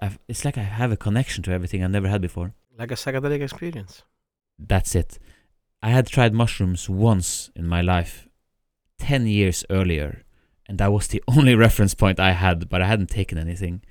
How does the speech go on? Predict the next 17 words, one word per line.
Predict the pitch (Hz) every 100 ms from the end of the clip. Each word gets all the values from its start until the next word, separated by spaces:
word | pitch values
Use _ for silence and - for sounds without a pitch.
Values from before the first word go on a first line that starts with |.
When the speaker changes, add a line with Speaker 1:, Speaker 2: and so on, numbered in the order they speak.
| _ _ _ _ _ _
Speaker 1:
So | - 117 107 104 -
what | - 113 -
happens | 110 143 - 110 104
is | 92
that | 92 87
I | 120 135
go | 123 123
for | 113 - 90
a | 87
week | 90 107 90 - - - _ _
carrying | - 95 90 82 80 82
this | 82 90 -
energy. | 85 85 78 80 - _ _ _ _ _
And | 101 98 -
in | 107
that | 110 104
week, | 104 113 -